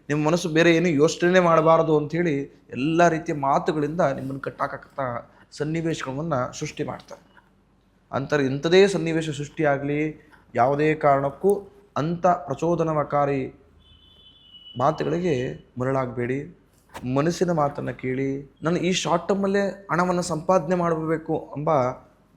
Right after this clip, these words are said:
ಗೋಜಲಿಗೆ ನೀವು ಹೊರಟೋಗ್ಬಿಟ್ರೆ, ಖಂಡಿತ ಹಿಂದೆ ಮಾಡಿರ್ತಕ್ಕಂತಹ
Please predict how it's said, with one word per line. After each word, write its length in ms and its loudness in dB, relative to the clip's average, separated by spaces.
ಗೋಜಲಿಗೆ 460 0
ನೀವು 300 -2
ಹೊರಟೋಗ್ಬಿಟ್ರೆ, 840 -4
ಖಂಡಿತ 400 -2
ಹಿಂದೆ 260 -4
ಮಾಡಿರ್ತಕ್ಕಂತಹ 1000 -4